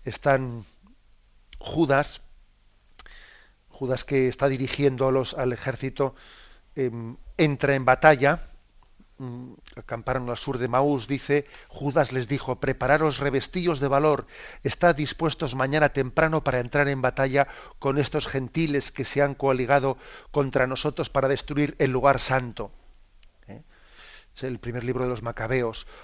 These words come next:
"Porque es mejor morir combatiendo que estarnos mirando las desdichas de nuestra nación y de lo, y del lugar santo". Y dice, "Lo que el cielo tenga dispuesto lo cumplirá". ¿Eh?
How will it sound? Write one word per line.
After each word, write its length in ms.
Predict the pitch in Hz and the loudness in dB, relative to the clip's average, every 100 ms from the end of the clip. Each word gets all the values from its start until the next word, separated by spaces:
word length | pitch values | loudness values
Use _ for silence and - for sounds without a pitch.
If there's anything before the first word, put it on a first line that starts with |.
| - | -4
"Porque 260 | 151 135 156 | -2 2 2
es 120 | 175 | 2
mejor 360 | 185 - 180 | 0 2 2
morir 440 | 151 147 147 170 - | 4 4 4 2 2
combatiendo 920 | 151 143 139 135 139 139 131 151 202 - - - - | 2 4 4 4 4 0 0 -2 -4 -10 -20 -20 -6
que 100 | 151 | -2
estarnos 560 | 131 - 175 180 185 147 | -2 4 4 6 0 -2
mirando 440 | 139 147 170 175 | 0 2 2 2
las 160 | 160 127 | 2 2
desdichas 560 | 131 101 185 - 147 | -4 -2 -2 0 -2
de 100 | 120 | -2
nuestra 340 | 131 127 135 131 | -4 -4 -4 -2
nación 460 | 123 113 147 131 - - - - | -2 0 0 0 -4 -16 -20 -10
y 140 | - 135 | -2 0
de 100 | 127 | 2
lo, 160 | 139 - | 0 0
y 140 | 139 | 0
del 220 | 120 123 | 2 0
lugar 280 | 117 117 139 | 0 2 0
santo". 540 | - 131 123 101 107 - | 2 -2 -2 -6 -12 -6
Y 100 | 135 | -4
dice, 400 | 131 - 131 117 - - - - - - - - | -4 -2 -2 -2 -8 -20 -20 -20 -20 -20 -14 -4
"Lo 360 | 135 143 131 | 4 6 6
que 120 | - | 4
el 140 | 135 127 | 2 2
cielo 600 | - 165 226 233 165 139 | -4 2 4 4 4 4
tenga 360 | 165 175 170 | 2 2 2
dispuesto 680 | 131 120 - 147 147 - 202 | 0 -2 -4 0 0 0 -4
lo 140 | 180 143 | -2 -2
cumplirá". 600 | 123 113 - 113 110 101 - - - _ _ _ _ - | -6 -10 -10 -8 -8 -8 -16 -20 -20 _ _ _ _ -20
¿Eh? 140 | - | -20